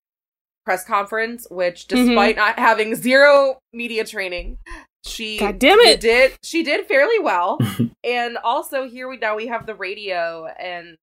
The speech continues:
Speaker 1: uh, all, all the radio definitely doing some air, air bending there. Um, I
Speaker 2: Mm-hmm.
Speaker 1: think it's r-, really showing how technology's
Speaker 3: <laughs>
Speaker 1: evolved.
Speaker 3: Airwave bending.
Speaker 2: Exactly.
Speaker 1: Uh, yeah, a different area of technology that has evolved, and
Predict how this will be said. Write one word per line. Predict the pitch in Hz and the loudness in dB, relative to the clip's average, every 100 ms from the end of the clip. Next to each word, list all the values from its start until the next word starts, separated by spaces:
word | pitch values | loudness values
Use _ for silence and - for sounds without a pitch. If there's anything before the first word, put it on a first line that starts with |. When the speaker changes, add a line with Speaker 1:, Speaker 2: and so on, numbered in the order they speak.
| _ _ | _ _
Speaker 1:
uh, | 156 156 156 156 - _ _ - | -12 -10 -10 -12 -16 _ _ -2
all, | 214 214 220 - | 0 0 -4 -6
all | 202 | -8
the | 202 | -6
radio | 196 202 208 196 | -6 -6 -4 -8
definitely | 190 196 214 208 196 190 185 185 196 _ - | -4 -4 -4 -6 -10 -10 -12 -14 -16 _ -12
doing | 196 185 | -8 -8
some | 175 180 175 - | -6 -8 -8 -8
air, | 180 185 180 180 - | -2 0 0 -2 -2
air | 196 190 | -2 2
bending | 180 175 180 175 | 2 2 -4 -4
there. | 175 175 180 214 _ _ _ _ - | -2 0 -2 -4 _ _ _ _ -2
Um, | 202 208 214 | 0 2 2
I | 220 | 2
Speaker 2:
Mm-hmm. | 269 254 | 2 2
Speaker 1:
think | 262 262 285 | 0 0 -2
it's | 220 - | -2 -4
r-, | 226 - 208 | -10 -12 -10
really | 208 214 214 214 | -4 -4 -4 -6
showing | 220 208 202 | -4 -4 0
how | 196 | -2
technology's | 180 185 - 180 151 - 202 | -2 -6 0 4 4 4 -2
Speaker 3:
<laughs> | 196 | -4
Speaker 1:
evolved. | 170 175 175 185 185 | 0 2 4 4 4
Speaker 3:
Airwave | 127 127 127 131 | 6 8 8 6
bending. | 123 123 123 127 131 101 - - - - | 6 4 4 4 2 -4 -12 -20 -16 -6
Speaker 2:
Exactly. | 220 208 208 233 269 | -2 0 0 -2 -4
Speaker 1:
Uh, | - - - _ - | -6 -12 -20 _ -6
yeah, | 220 196 180 | 0 2 0
a | 185 | -2
different | 214 220 220 226 220 - | -6 -6 -8 -8 -8 -8
area | 190 196 196 190 | -6 -4 -2 -4
of | 190 | -4
technology | 196 - 196 190 196 202 185 175 | -12 -12 -4 -2 0 -4 -8 -10
that | 170 170 - | -4 -4 -4
has | 160 160 160 160 | -4 -4 -4 -8
evolved, | 165 170 165 165 160 - | -4 2 4 2 -2 -8
and | 160 160 160 | -8 -8 -12